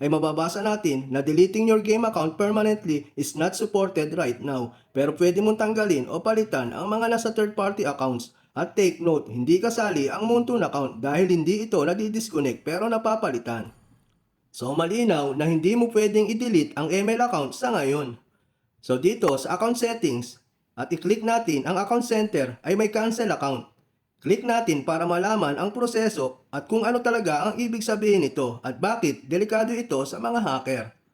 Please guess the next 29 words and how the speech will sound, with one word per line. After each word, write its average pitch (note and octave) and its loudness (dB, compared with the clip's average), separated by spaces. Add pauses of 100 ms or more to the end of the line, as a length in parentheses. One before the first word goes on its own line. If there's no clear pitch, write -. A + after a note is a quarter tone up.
(380)
So - -4
sa - 0
unang A#3 2
page C3+ 0
ay C#3+ 0
mababasa E3 0
natin F3 0
ang D3 2
game F3+ 2
account D3 -4
cancellation A3+ 0
condition. C#3+ -2 (380)
Sa A#2+ -6
number F#3+ 0
one C#3+ 2
ay G3 0
dapat A3+ -2
sa - -8
iyo A3+ -2
talaga A3 2
yan C#3+ -2
at D#3 -6
wala G#3+ 0
kang A3 -2
kaagaw E3 -2
sa A3 -8
puso A3 -2
niya. D3+ -4
Este, C#3 -2